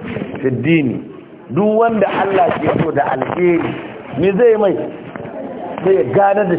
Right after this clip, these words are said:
shi addini, ya baki iya fahimtar Qur'ani, sanin sunna da kuma aiki. Wannan shi ne.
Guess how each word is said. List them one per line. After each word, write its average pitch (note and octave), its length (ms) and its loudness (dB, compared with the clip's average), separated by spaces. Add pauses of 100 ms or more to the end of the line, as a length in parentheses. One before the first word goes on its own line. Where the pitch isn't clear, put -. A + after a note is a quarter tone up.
shi D#3 100 0
addini, B2+ 540 0 (1160)
ya D#3 160 4
baki G#3 500 2
iya G#3+ 100 6
fahimtar F#3+ 460 2
Qur'ani, D#3+ 580 2 (580)
sanin A3 400 2
sunna G#3 340 2 (760)
da D#3+ 160 0
kuma G#3+ 280 0
aiki. G#3+ 380 2 (580)
Wannan G#3 280 0
shi C#3 220 2
ne. A2+ 120 0